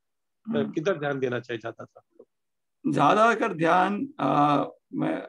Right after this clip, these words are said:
Speaker 1: पहले बताया कि तीन तरीके हैं दान के,
Speaker 2: हम्म।
Speaker 1: जो हमारे जो गुण हैं, सत्वगुण, रजोगुण, तमोगुण।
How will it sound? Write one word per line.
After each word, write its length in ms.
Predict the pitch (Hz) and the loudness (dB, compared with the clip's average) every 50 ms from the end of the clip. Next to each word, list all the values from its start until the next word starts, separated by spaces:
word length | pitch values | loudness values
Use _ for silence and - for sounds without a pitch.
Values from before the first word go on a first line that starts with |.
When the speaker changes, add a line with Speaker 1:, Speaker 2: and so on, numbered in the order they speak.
| - - - - _ 165 175 | -16 -18 -20 -20 _ -8 -2
Speaker 1:
पहले 300 | 170 165 175 202 208 190 | 0 2 4 4 4 4
बताया 420 | 160 151 151 175 165 170 175 175 | 2 0 2 2 2 2 2 0
कि 360 | 175 175 202 196 202 202 196 | -2 -2 -2 0 0 0 0
तीन 360 | - - - 180 202 196 196 | -2 -4 -6 -4 -4 -4 -2
तरीके 320 | 190 175 156 175 175 165 175 | -2 -2 -2 -2 -2 -2 0
हैं 340 | 156 151 - 202 285 254 - | 0 0 0 -2 -4 -4 -4
दान 280 | 139 143 151 151 143 | -4 -4 -2 -4 -4
के, 140 | 135 151 175 233 277 277 - - _ _ _ _ _ _ _ _ _ - | -2 -2 -4 -4 -4 -8 -10 -20 _ _ _ _ _ _ _ _ _ -14
Speaker 2:
हम्म। 200 | 120 120 117 117 | -12 -12 -10 -8
Speaker 1:
जो 640 | 139 147 147 147 143 143 143 139 139 135 135 135 | -6 -6 -4 -2 -2 0 0 0 0 0 0 0
हमारे 380 | 131 143 135 131 147 151 156 151 | -2 -2 -2 -2 -2 -2 -2 -2
जो 300 | 135 143 147 143 143 135 | -2 -4 -4 -4 -4 -4
गुण 240 | 120 139 170 180 156 | -6 -6 -6 -4 -4
हैं, 260 | 156 147 151 220 - _ _ _ _ | -4 -4 -6 -8 -12 _ _ _ _
सत्वगुण, 500 | _ - - - - 170 170 - - 151 | _ -14 -10 -8 -8 -6 -4 -2 -2 0
रजोगुण, 280 | 147 156 156 135 - | 0 0 0 -2 -2
तमोगुण। 420 | 139 143 139 - 123 131 113 101 | -2 -2 -2 -2 -2 -2 -4 -6